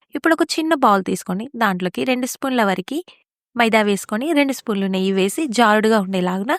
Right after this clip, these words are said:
చేసుకొని పక్కన పెట్టుకోవాలి. థర్టీ మినిట్స్ తర్వాత పిండిని మరొకసారి కలుపుకొని, పిండిలో నుంచి ముద్ద తీసుకొని పల్చగా ఒత్తుకోవాలి. ఒత్తుకున్న తర్వాత పొరలు పొరలుగా రావడానికి దగ్గర దగ్గరగా ఇలా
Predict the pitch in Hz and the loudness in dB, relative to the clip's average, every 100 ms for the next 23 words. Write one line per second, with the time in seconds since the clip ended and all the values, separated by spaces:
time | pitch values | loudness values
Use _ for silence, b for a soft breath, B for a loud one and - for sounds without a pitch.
0 | - 220 - - 240 - 403 254 208 _ | 2 0 0 -6 -6 -2 -2 0 -6 _
1 | - 185 196 208 B B - 285 294 277 | -4 -2 -2 -8 B B -4 -2 -2 -2
2 | 269 - 240 247 - 190 185 214 254 160 | -2 2 2 2 -2 -4 -2 -2 -2 -4
3 | 190 - - 294 294 247 233 - 233 277 | -2 -2 0 0 2 0 -2 -4 -4 -4
4 | 359 - 175 254 349 349 269 - 311 311 | -6 -4 0 2 4 4 0 -2 -4 -4
5 | 233 185 208 196 202 196 - 220 269 _ | -4 0 0 2 -2 -2 -2 -2 -2 _
6 | _ 240 233 240 247 262 370 _ - 208 | _ 0 0 2 2 2 0 _ -6 -4
7 | 202 214 196 190 190 - b _ 262 311 | -4 -2 0 0 -4 -10 b _ -4 -2
8 | 392 359 269 233 214 330 392 - 196 208 | -2 0 0 0 2 0 -2 -2 0 0
9 | 220 220 220 233 233 202 202 208 214 220 | 0 0 2 2 2 2 2 0 -2 -4
10 | 311 370 b - 247 320 277 226 220 269 | -4 -4 b -2 0 0 2 0 -2 -2
11 | 381 - 190 | -6 -4 -2